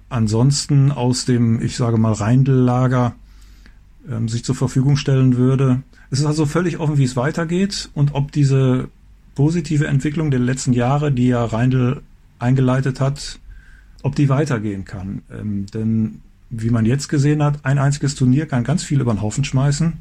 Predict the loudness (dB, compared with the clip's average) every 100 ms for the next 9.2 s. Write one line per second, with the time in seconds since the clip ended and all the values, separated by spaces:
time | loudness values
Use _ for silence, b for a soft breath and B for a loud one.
0 | -10 -4 -2 0 0 0 0 -4 -2 -2
1 | -2 -4 -8 -12 -2 0 0 0 0 0
2 | 0 2 2 0 -2 0 4 4 2 0
3 | 0 -2 -6 -12 -16 -20 -20 -20 -20 -20
4 | -6 -4 -2 -2 -4 0 2 0 -4 -12
5 | -2 0 2 2 2 0 -2 -2 -4 -4
6 | -6 0 0 0 0 -4 -6 -14 -8 -8
7 | -6 -6 -2 0 -2 -4 -14 -20 b b
8 | b b b -16 -4 -2 0 -2 -2 0
9 | 0 0